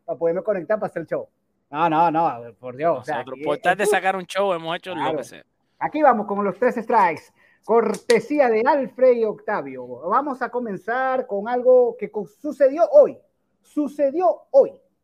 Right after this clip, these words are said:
Speaker 1: sucedió hoy.
Speaker 2: Hoy.
Speaker 1: Giancarlo Stanton y Gleyber Torres conectaron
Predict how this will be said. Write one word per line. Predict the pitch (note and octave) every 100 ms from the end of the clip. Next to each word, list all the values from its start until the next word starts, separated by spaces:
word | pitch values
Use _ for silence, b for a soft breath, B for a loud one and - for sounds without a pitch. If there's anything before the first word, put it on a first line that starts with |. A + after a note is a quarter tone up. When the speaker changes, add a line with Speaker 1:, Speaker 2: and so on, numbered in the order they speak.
| _
Speaker 1:
sucedió | F#3+ - F#3 F#3+ G#3+ - _ _ _ _
hoy. | - E3
Speaker 2:
Hoy. | F3 D#3 _ _ _ _ _ _ _ _ _ _
Speaker 1:
Giancarlo | E3 D4 - F#4 F4+
Stanton | C#4+ E4+ D#4+ D#4+ B3
y |
Gleyber | F3 C4 D4 C4
Torres | C4+ C4 C4
conectaron | B3+ G3 D#3+ G#3+ B3+ B3+